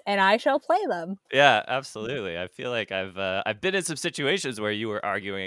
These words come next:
Speaker 2: against the devil's advocate, and it sucks.
Speaker 1: Mm. Mm-hmm. Yeah. I, like, I, it's honestly one of, like, my least favorite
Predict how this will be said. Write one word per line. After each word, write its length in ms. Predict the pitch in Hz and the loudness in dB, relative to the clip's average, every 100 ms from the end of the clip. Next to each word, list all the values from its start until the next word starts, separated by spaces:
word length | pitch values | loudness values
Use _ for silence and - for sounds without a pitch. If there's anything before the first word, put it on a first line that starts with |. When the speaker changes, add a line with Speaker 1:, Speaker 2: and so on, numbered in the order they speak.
| 95 | -8
Speaker 2:
against 200 | 101 - | -12 -12
the 60 | |
devil's 280 | 98 95 90 | -10 -10 -8
advocate, 440 | 90 90 95 82 78 | -10 -12 -14 -16 -14
and 100 | 95 | -10
it 160 | 160 | -10
sucks. 460 | - - 117 139 208 | -8 -4 -2 -2 -4
Speaker 1:
Mm. 320 | 202 175 190 165 _ _ _ - | -6 -8 -10 -18 _ _ _ -6
Mm-hmm. 540 | 202 220 269 208 180 | 0 2 2 0 2
Yeah. 240 | 180 233 175 | 8 8 8
I, 120 | 226 285 | 8 8
like, 160 | 370 240 | 8 8
I, 220 | 254 294 - | 8 8 4
it's 160 | 262 - | 2 6
honestly 460 | 220 302 415 403 392 | 8 8 4 0 2
one 180 | 247 | 4
of, 120 | 254 254 | 4 2
like, 160 | 233 | 2
my 180 | 220 220 | 4 2
least 500 | 202 220 277 - - - | 4 2 2 -2 -6 2
favorite 420 | 208 214 226 | 4 6 2